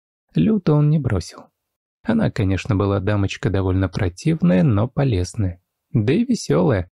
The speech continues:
особенно когда примет на грудь. Бросила трех мужей,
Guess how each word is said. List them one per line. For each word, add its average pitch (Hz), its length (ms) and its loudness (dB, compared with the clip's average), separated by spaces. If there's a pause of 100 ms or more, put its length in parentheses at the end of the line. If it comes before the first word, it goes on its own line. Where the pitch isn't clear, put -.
особенно 113 680 0
когда 110 280 -2
примет 98 340 -2
на 117 100 2
грудь. 110 340 -4 (460)
Бросила 117 640 0
трех 110 320 -2
мужей, 170 520 0